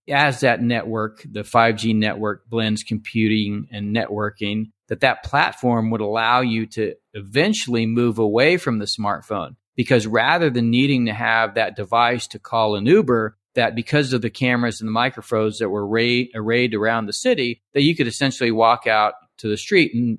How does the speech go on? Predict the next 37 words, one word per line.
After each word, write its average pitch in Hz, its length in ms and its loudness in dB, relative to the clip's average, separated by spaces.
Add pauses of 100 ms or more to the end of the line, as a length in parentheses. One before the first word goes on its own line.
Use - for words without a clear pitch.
(100)
and 104 320 -8 (180)
say, 107 380 -2
"I 113 100 -6
want 117 260 0
an 101 100 -6
Uber," 120 480 4 (160)
and 123 120 -2
an 110 120 -2
Uber 113 260 4
would 107 160 -2
show 107 260 2
up, 120 240 4
and 101 220 -6
facial 120 320 0
recognition 113 800 -2 (180)
would 104 160 -2
recognize 110 680 0
you 104 220 0
and 98 100 -4
charge 123 320 2
your 110 120 2
account, 104 420 -6
take 127 220 -2
you 113 80 -4
where 110 100 4
you 104 100 0
want 101 200 -2
to 101 40 -6
go. 101 300 -2 (240)
And 117 100 2
that 123 160 2
all 165 280 6
this 151 240 0
data 120 580 0
would 113 220 0
be 123 160 4
available 110 960 2